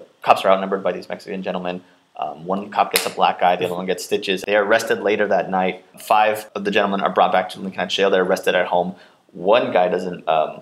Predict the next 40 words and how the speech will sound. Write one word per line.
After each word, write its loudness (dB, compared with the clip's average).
get -4
that, -6
uh, -4
good -8
a -6
treatment. -10
They, 0
uh, 4
drag 0
him -4
out 4
of 2
his -8
house, -2
apparently. -4
They 0
beat -4
him -8
in -8
front -2
of -2
his -8
family, 0
and -4
then -2
they -2
drive 0
him -10
back 0
to, -4
guess -8
where, 0
Elysian -6
Park, -4
and -2
they 0
<laughs> -14
beat -16
the -10
sh-, -6